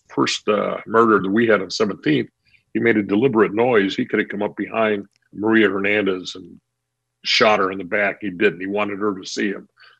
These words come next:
Same thing with Dale Okazaki. Same thing with Sai Lin Yu right there immediately after in Monterey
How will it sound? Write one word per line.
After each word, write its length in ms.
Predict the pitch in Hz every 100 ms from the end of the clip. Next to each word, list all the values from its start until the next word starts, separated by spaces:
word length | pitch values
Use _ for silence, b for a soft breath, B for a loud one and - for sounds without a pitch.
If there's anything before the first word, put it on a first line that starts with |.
| -
Same 300 | - 113 92
thing 160 | 104
with 120 | 95
Dale 220 | 92 107 101
Okazaki. 800 | 101 - 101 107 107 104 98 - _ b b
Same 280 | - 120 113
thing 180 | 101 107
with 120 | 101
Sai 260 | - 107 113
Lin 320 | 104 104 95
Yu 440 | 95 120 104 90 -
right 180 | - 110 -
there 120 | 104
immediately 460 | 101 101 98 101
after 260 | 107 123 104
in 80 | 101
Monterey 300 | 98 98